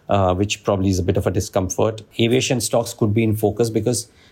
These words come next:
domestic air passenger traffic growth has continued to slow down. It's moderated quite significantly, uh, in the month of January. And within that,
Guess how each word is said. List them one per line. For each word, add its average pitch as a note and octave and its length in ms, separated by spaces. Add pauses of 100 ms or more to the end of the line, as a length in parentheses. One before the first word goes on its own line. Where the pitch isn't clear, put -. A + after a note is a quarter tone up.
(120)
domestic B2 440
air A#2 160
passenger A2 480
traffic G#2 400
growth G#2+ 240
has A#2 160
continued B2 500
to A#2 80
slow F#2+ 320
down. F#2 300 (300)
It's G2+ 200
moderated G#2+ 580
quite A#2+ 180
significantly, G2+ 1080 (360)
uh, F2+ 560
in G#2+ 180
the G2+ 80
month F#2+ 280
of F#2 100
January. F#2 680 (280)
And F#2+ 180
within B2 280
that, E2 300